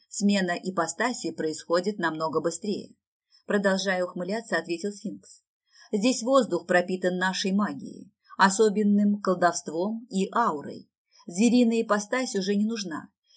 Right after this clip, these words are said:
и ты перешла в человеческую. Зуб даю, ещё и без привычного головокружения, верно? Я только кивнула. Взгляд сфинкса завораживал.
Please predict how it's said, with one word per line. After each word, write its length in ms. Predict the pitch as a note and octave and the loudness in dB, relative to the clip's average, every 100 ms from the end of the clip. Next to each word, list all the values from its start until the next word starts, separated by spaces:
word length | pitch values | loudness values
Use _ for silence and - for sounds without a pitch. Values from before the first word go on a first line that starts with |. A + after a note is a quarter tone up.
| - | -2
и 160 | G#3 | -2
ты 140 | C4 D4 | -2 -2
перешла 500 | A3 E3+ - E3+ F#3 | 0 0 0 0 -2
в 40 | |
человеческую. 880 | - F3 G3+ G3 B2+ - F3+ - - F#3+ | -2 -2 -2 -4 -10 -16 -16 -14 -8 -4
Зуб 360 | F#3 A#3 G3 | 2 2 2
даю, 460 | E3+ D3+ C#3 C3 C3 _ - | 2 0 0 -8 -12 _ -10
ещё 400 | F3+ F#3+ G3 G3+ | -2 -2 0 2
и 140 | F#3+ | 2
без 180 | F3 F3+ | 2 -2
привычного 640 | G3 F3 F#3 F#3+ F#3+ F3+ | 0 2 2 0 -2 0
головокружения, 1000 | F3+ F3+ F3 F3+ G3 F#3+ D#3+ C3+ - - _ - | 2 2 2 2 0 0 -2 -4 -8 -14 _ -4
верно? 520 | F3 B3 A3 D3 - _ _ _ _ | 2 2 0 -6 -10 _ _ _ _
Я 160 | - G3+ | -2 2
только 300 | B3 B3 B3 | 2 0 -2
кивнула. 540 | A3+ F#3 D3+ C#3+ - _ _ _ | -4 -6 -6 -12 -20 _ _ _
Взгляд 400 | - F#3 F#3+ F3+ | -12 -4 0 0
сфинкса 520 | F#3 - A#3+ B3 - A3 | -2 -4 -4 -4 -4 -6
завораживал. 720 | F#3+ F3+ D#3+ D3+ - D#3 | -4 -4 -4 -8 -12 -16